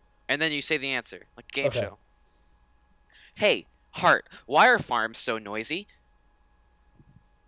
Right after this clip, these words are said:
Speaker 2: Um, because pigs oink.
Speaker 1: Nope, and you didn't go bang.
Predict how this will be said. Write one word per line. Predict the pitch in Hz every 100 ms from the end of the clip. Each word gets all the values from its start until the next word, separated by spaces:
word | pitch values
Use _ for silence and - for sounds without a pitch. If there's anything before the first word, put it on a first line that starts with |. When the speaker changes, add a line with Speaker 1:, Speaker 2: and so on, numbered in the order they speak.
| - _ _ _ _ _ _ _ _ _ _ _ _ _
Speaker 2:
Um, | 143 135 135 139 139 139 139 139 139 139 139 135 123 _ _ _ _ _
because | 143 - 131 113
pigs | - 165 185 175 151 139 -
oink. | 151 123 - - - _ _ _ _ _ _ _ _ _ _ _ _ - - _ -
Speaker 1:
Nope, | 147 -
and | 127 117
you |
didn't | 113 135 135
go | 135
bang. | 127 123 110 95